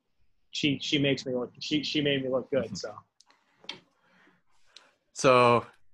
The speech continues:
Speaker 2: you're talking about how you try not to leave any stone unturned as a coach.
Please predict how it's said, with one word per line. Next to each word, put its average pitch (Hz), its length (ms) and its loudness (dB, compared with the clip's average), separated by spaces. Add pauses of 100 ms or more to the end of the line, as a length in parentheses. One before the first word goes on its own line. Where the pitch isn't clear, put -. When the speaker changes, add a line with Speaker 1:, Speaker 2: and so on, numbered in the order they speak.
(460)
Speaker 2:
you're 110 100 -4
talking 127 300 2
about 113 340 4
how 107 420 2 (260)
you 113 140 -2
try 117 220 2
not 113 200 2
to 110 80 -8
leave 110 220 0
any 104 220 2
stone 107 380 0
unturned 98 480 0
as 95 100 -2
a 92 60 -8
coach. 95 560 -4